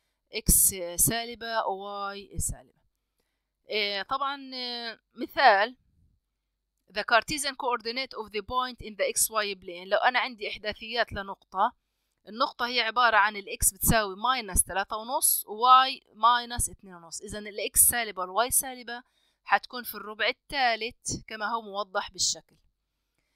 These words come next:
إيه، أوجدي، أوجد، إيه، find the polar coordinate of this point P. بدي أوجد البولار كوردينيت، بعدين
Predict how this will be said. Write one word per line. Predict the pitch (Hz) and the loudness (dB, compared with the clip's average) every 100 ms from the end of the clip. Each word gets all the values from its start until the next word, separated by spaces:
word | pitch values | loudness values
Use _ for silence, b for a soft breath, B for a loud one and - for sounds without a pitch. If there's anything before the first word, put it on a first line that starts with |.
| _ _ _ | _ _ _
إيه، | 208 208 202 190 185 - - | -2 -2 0 -4 -4 -8 8
أوجدي، | 262 330 262 240 214 262 294 | 8 8 0 -8 -6 -8 0
أوجد، | 247 262 196 202 247 233 _ | 0 0 -4 -4 -4 -6 _
إيه، | 208 202 | -8 -6
find | - 269 240 247 | 2 4 4 0
the | 214 208 | -6 -8
polar | 240 269 254 | -6 -8 -8
coordinate | 262 269 254 208 190 190 170 190 - - | -8 -2 -2 -2 -10 -14 -14 -14 -14 -16
of | - 220 214 | -10 -12 -10
this | 190 226 - - | -6 -4 -2 -4
point | 180 208 196 175 - | -6 -6 -6 -8 -20
P. | 180 208 226 320 _ _ _ _ _ | -16 -12 -12 -12 _ _ _ _ _
بدي | 214 208 - | -20 0 2
أوجد | 220 208 202 | 2 -2 -12
البولار | 185 185 240 220 180 - | -14 -14 -8 -4 -4 -6
كوردينيت، | 240 202 175 170 175 202 233 294 - _ _ _ _ _ - | -6 -4 -4 -8 -12 -6 -4 -4 -12 _ _ _ _ _ 0
بعدين | 254 269 240 247 254 262 | 2 2 -4 -4 -4 -8